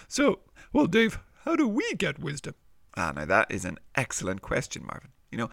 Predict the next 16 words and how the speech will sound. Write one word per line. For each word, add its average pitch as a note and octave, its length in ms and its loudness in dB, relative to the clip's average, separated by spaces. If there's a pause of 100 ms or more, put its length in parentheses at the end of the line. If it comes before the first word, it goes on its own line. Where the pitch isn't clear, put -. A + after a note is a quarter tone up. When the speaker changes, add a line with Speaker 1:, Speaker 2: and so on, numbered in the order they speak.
Speaker 2:
all D3+ 360 12
wisdom G2 520 4
and A2 240 0
understanding F#2 800 -2
comes F2 300 -8
from G#2 180 -10
God. - 320 -2 (260)
So C#3+ 220 6 (180)
if B2 140 -2
we D#3 120 6
want D3+ 240 8
to A#2 80 -4
be A2+ 120 6
wise, B2+ 480 2
we F3 140 -2
need F#2 220 -4